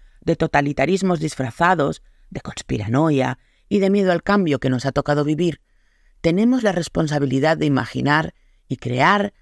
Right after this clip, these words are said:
derroteros distintos a aquellos que nos han traído hasta aquí. Esto es lo que han hecho cada uno de los autores de los relatos que conforman este libro.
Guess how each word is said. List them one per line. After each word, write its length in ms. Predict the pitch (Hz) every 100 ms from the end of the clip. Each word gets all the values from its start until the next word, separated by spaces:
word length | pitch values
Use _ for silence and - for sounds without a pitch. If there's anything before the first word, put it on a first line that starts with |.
| - -
derroteros 580 | 156 156 151 190 208
distintos 680 | 185 175 - 196 190 190 165 -
a 80 |
aquellos 560 | 131 - 180 180 190 - -
que 140 | 131
nos 180 | 117 117
han 120 | 123
traído 300 | 117 123 117
hasta 220 | 117 -
aquí. 280 | 117 - 107 _ - - _ - - _ _ _ _ _ - -
Esto 480 | - 202 - 233 - _ _ - -
es 160 | 208 185
lo 100 | 180
que 140 | 185
han 100 | 175
hecho 300 | 185 - 190
cada 320 | - 139 135
uno 260 | 156 175 170
de 80 | 160
los 180 | 160
autores 540 | 160 151 - 175 165 151
de 80 | 139
los 160 | 120
relatos 420 | 113 123 143 151
que 120 | - 135
conforman 500 | 120 - 120 120 123
este 240 | - 120
libro. 320 | 185 160 92